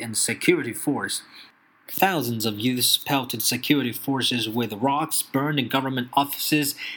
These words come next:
and attacked the railway stations and official vehicles in steadily intensifying violence.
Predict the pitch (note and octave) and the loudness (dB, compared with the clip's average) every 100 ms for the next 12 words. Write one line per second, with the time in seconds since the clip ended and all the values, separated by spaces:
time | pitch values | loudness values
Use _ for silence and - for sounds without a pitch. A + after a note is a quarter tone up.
0 | - - B2 - G#3+ G3 - A#2 C#3 D3 | -8 -2 0 2 4 2 0 0 2 0
1 | B2 A#2 - D#3+ D3 - B2+ A#2+ - - | 0 -2 2 4 4 2 -2 -4 -8 -16
2 | - A#2 A2+ - E3 - A#2+ G#2+ F3+ - | -8 -4 -2 2 2 2 2 2 2 0
3 | A#2+ A2+ - A2 - - E3 B2+ A2 B2 | -2 0 -2 0 0 2 2 2 -2 0
4 | B2 G#2+ - D3+ - G#2 G2 G#2+ A2 A#2+ | -2 -2 0 0 0 -2 -2 -2 0 2
5 | A#2+ A2 G2+ F#2 - - | 2 0 -2 0 0 0